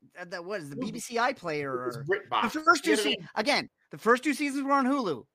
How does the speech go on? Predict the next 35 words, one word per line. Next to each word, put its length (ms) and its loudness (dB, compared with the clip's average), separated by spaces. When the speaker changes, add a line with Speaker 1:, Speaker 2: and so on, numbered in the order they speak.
Speaker 1:
Third 180 4
season 240 -4
was 100 -4
not. 200 -2
Speaker 2:
Yeah, 180 -10
I 80 -4
know. 160 -6
Speaker 1:
Ah! 440 10
And 200 4
you 160 4
have 140 4
a 40 0
greatest 300 2
thing? 240 -2
Speaker 2:
Uh, 240 8
Doctor 340 6
Who, 220 4
I'm 100 -6
sorry. 300 0
It's 140 -8
just 240 -10
the, 220 -2
the, 260 -2
the, 260 -6
this, 300 -8
the, 200 0
these, 340 -6
uh, 120 0
Doctor 360 -2
Who 180 -4
episodes 440 -4
right 140 -4
now, 200 0
of 100 -4
course. 260 0